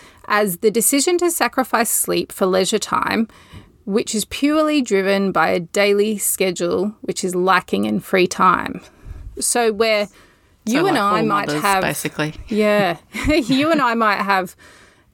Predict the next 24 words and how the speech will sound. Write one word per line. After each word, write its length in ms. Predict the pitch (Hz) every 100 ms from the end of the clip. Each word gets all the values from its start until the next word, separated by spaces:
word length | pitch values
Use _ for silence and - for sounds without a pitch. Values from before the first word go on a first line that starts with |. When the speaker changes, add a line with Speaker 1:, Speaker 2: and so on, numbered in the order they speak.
| -
Speaker 1:
our, 460 | 196 190 185 185
you 140 | 208 202
know, 180 | 196
trying 280 | 196 - 214
to 40 | 202
stay 200 | - 196
awake 300 | 190 196 -
reading 260 | 190 190
our 100 | 185
books 420 | 185 180 - - - - _ -
because 340 | 202 208 180
we're 140 | 196
really 560 | 190 214 202 180 175 175 _ -
interested 420 | 247 240 214 -
in 140 | 196 190
the 60 |
book 260 | 185 196 -
or 60 | 185
we 100 | 185
wanna 200 | 190 185
know 120 | 185
what 140 | 170 175
happens 420 | 185 190 185 -
next. 460 | 190 160 - -